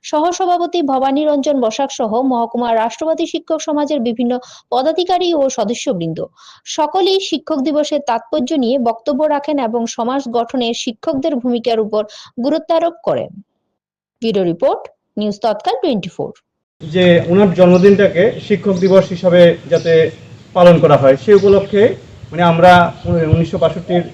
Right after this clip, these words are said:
Speaker 2: মানে পর থেকে শিক্ষক দিবস হিসাবে ওনার জন্মদিনটাকে পালন করি, পাঁচই যে সেপ্টেম্বর। তাই এই দিনটাতে শুধু মানে আমাদের, আমরা যারা প্রথাগত শিক্ষক আছি স্কুল বা বিদ্যালয় বা বিভিন্ন ইনস্টিটিউশনে পড়ায়, শুধু তারা নয়,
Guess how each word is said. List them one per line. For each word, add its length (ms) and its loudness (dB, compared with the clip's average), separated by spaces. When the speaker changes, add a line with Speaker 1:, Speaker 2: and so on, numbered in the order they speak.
Speaker 2:
মানে 160 -4
পর 160 2
থেকে 400 0
শিক্ষক 340 -4
দিবস 220 2
হিসাবে 340 2
ওনার 260 2
জন্মদিনটাকে 640 0
পালন 220 2
করি, 120 0
পাঁচই 400 0
যে 360 4
সেপ্টেম্বর। 520 2
তাই 300 2
এই 140 4
দিনটাতে 520 4
শুধু 420 0
মানে 120 -4
আমাদের, 260 4
আমরা 160 6
যারা 240 6
প্রথাগত 440 2
শিক্ষক 220 -6
আছি 240 2
স্কুল 380 -2
বা 120 4
বিদ্যালয় 600 4
বা 160 4
বিভিন্ন 300 2
ইনস্টিটিউশনে 1080 0
পড়ায়, 280 4
শুধু 180 -8
তারা 220 4
নয়, 240 4